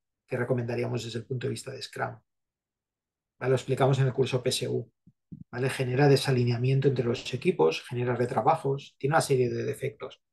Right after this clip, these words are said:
Aún así, trabajar así ya te-, ya es una idea, ¿no? De que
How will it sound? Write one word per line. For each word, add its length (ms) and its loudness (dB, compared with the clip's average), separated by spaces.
Aún 180 -2
así, 420 -4
trabajar 400 2
así 520 0
ya 180 0
te-, 200 -2
ya 100 6
es 160 4
una 220 2
idea, 340 4
¿no? 160 -2
De 160 0
que 540 -4